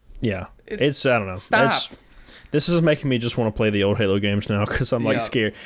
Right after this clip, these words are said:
Speaker 1: I'm, I'm, like, have anxiety over the old ones, or the new ones being bad. So I'm just like, "I kinda just wanna play Halo
Speaker 2: Oh,
Speaker 1: two right now."
Speaker 2: Halo six does not, I don't know. I, they've
Speaker 1: I
Speaker 2: shown
Speaker 1: think they
Speaker 2: so
Speaker 1: should
Speaker 2: little
Speaker 1: stop.
Speaker 2: of it.
Speaker 1: They should stop. They should stop making Halo games. <laughs>
Speaker 2: I will give them this one last chance.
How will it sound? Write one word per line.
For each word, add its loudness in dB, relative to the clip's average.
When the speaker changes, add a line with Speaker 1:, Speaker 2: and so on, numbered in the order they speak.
Speaker 1:
I'm, 0
I'm, 0
like, 0
have 0
anxiety 2
over 2
the 0
old 0
ones, 0
or 0
the 0
new 2
ones 0
being 2
bad. 2
So 0
I'm 0
just -2
like, 0
"I 2
kinda -2
just -10
wanna -2
play -2
Halo 2
Speaker 2:
Oh, 0
Speaker 1:
two -2
right 0
now." 0
Speaker 2:
Halo 2
six -10
does -12
not, -10
I -16
don't -14
know. -14
I, -16
they've -8
Speaker 1:
I -14
Speaker 2:
shown 0
Speaker 1:
think 2
they 4
Speaker 2:
so -4
Speaker 1:
should 0
Speaker 2:
little 2
Speaker 1:
stop. 2
Speaker 2:
of -16
it. -16
Speaker 1:
They 0
should -2
stop. 0
They 0
should -4
stop -2
making -4
Halo -6
games. -2
<laughs> 0
Speaker 2:
I 2
will 4
give -2
them -2
this -6
one -4
last -2
chance. -10